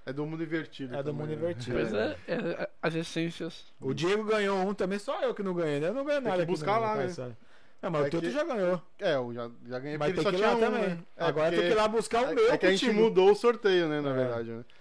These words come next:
Speaker 1: Mas, ó, tem o Z dez Gameplay, mandou aqui, ó. Pergunta ao Matheus se ele co-, se ele sabe quem é Z dez.
Speaker 3: Claro que eu sei.
Speaker 2: Olha aí, ó.
Speaker 1: <laughs>
Speaker 3: Cara, o Z dez, eu fiz um podcast com ele online.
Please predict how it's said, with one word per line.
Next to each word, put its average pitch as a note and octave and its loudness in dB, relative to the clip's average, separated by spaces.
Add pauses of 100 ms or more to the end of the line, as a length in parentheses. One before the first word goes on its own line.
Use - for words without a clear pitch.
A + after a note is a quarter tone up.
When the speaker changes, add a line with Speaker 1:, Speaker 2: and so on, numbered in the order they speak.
(260)
Speaker 1:
Mas, C#3 4
ó, D3+ 8
tem D#3+ 0
o D#3 2
Z C#3 0
dez D#3+ 2
Gameplay, E3 2
mandou D3+ 2
aqui, D#3 -2
ó. D3 2
Pergunta D#3+ 0
ao F3 4
Matheus D#3+ 2
se F3+ 0
ele E3+ 0
co-, D3 -10
se - -4
ele D#3+ 0
sabe E3 2
quem D#3+ 0
é E3 2
Z D#3+ 0
dez. C3+ -2
Speaker 3:
Claro F#3 -2
que F#4+ -6
eu - -2
sei. - -2
Speaker 2:
Olha A#2+ -2
aí, F#3 -2
ó. C3+ -2 (160)
Speaker 1:
<laughs> A#2+ -6
Speaker 3:
Cara, G#3+ 8
o G#3+ 2
Z F#3+ 4
dez, F3+ 6
eu D#3 2
fiz E3 2
um F3 2
podcast F3 0
com - -4
ele F3 2
online. D3+ 2